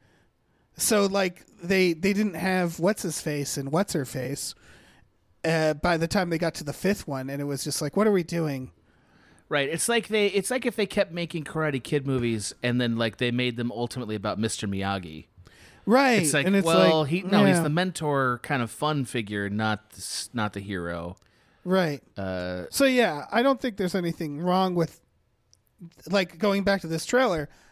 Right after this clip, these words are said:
Speaker 1: Like, that's why I'm like, "Oh, I love this." 'Cause it's like,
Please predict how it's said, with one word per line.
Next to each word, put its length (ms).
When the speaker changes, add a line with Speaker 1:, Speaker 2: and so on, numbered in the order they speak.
Speaker 1:
Like, 140
that's 200
why 240
I'm 160
like, 240
"Oh, 140
I 100
love 300
this." 360
'Cause 200
it's 140
like, 320